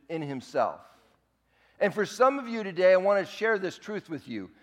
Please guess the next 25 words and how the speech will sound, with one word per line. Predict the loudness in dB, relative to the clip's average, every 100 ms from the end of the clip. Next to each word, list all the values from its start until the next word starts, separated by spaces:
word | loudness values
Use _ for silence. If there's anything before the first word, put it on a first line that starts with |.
| _
You | -8 -4 0
will | 2
not, | 6 6 8 4
never | 0 4 4 4 0 -6 -18 4
find | 6 8 6 2 -4
perfection | -10 0 4 4 2 -8 -6 -6 -10
in | -8 -6
yourself. | -6 -8 -6 -6 -6 _ _ _ _ _ _ _ _ _
You | 0 4
will | 4 8
only | 10 10 6 0
find | 4 6 6 4 -2
perfection | -8 2 4 4 2 -10 -10 -10 -10
in | -8 -8
Jesus. | -8 -10 -10 -14 -20 -20 -20 -20 -20 -20 -2
So | 2
you | 2 6
gotta | 8 8
stop | 4 6 6 6 -2
looking | 0 0 0 -4
for | 4
that | 6 6
perfection | 2 -8 4 6 6 -2 -8
in | -6
yourself, | -6 -8 4 8 8